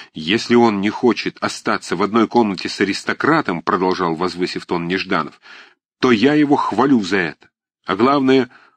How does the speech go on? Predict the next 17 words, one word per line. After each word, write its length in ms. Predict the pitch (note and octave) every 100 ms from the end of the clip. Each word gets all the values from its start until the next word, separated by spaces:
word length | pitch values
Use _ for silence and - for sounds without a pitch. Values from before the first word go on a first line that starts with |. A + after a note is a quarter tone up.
| _
он 160 | - B2
собой 440 | - C3+ C3 C3
пожертвовать 680 | - A2+ A2 A#2 G2 E2 E2+
сумеет, 560 | - G#2 G2+ F2 C2+ G2
и, 40 |
если 220 | A2 -
нужно, 340 | A#2+ D3+ A#2+ B2
на 120 | B2
смерть 460 | - D3 D3+ - -
пойдёт, 400 | A2+ G#2 F#2 - _ _ _ _
чего 300 | - A#2+ A2+
мы 160 | D#3 F#3+
с 100 | -
тобой 280 | G2+ F2+
никогда 400 | G2 C3+ G#2 G2
не 120 | G2 F2
сделаем». 500 | - D2+ B1+ A1+